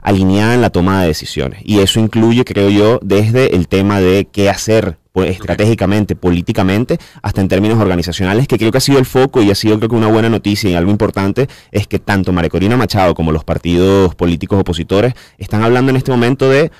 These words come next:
Speaker 1: organizarse, de formar comanditos, de formar una red de seiscientos mil testigos que van a estar a lo largo y ancho del país defendiendo los votos y participando en este día de la elección. Eh, eso es un factor fundamental y que nos habla de que, bueno, se están haciendo algunos pasos.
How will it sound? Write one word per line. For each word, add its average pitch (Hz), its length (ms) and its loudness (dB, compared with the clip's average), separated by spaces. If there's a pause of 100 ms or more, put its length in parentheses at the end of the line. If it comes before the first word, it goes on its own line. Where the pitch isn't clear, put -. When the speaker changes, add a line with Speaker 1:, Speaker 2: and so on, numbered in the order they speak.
(120)
Speaker 1:
organizarse, 90 640 -2
de 82 80 0
formar 85 320 -2
comanditos, 90 540 -2
de 85 80 -2
formar 82 260 -4
una 92 180 0
red 90 280 0
de 87 180 -2
seiscientos 82 480 -4
mil 87 240 -2
testigos 92 420 -2
que 90 120 -4
van 80 120 -2
a 82 40 -4
estar 87 260 -2
a 87 60 0
lo 85 80 2
largo 85 240 0
y 90 40 2
ancho 87 200 -2
del 87 80 -2
país 82 220 -4
defendiendo 82 460 -4
los 82 120 0
votos 90 280 0
y 82 40 0
participando 80 500 -6
en 87 60 0
este 87 180 -4
día 85 120 0
de 85 60 0
la 85 60 0
elección. 78 420 -4 (360)
Eh, 85 380 0
eso 107 300 0
es 110 140 4
un 110 160 2
factor 104 320 -2
fundamental 104 580 0
y 147 40 2
que 135 100 -2
nos 95 140 -2
habla 101 240 2
de 113 80 2
que, 101 80 -4
bueno, 110 200 0
se 95 100 -12
están 98 200 -4
haciendo 117 300 0
algunos 117 260 0
pasos. 117 360 0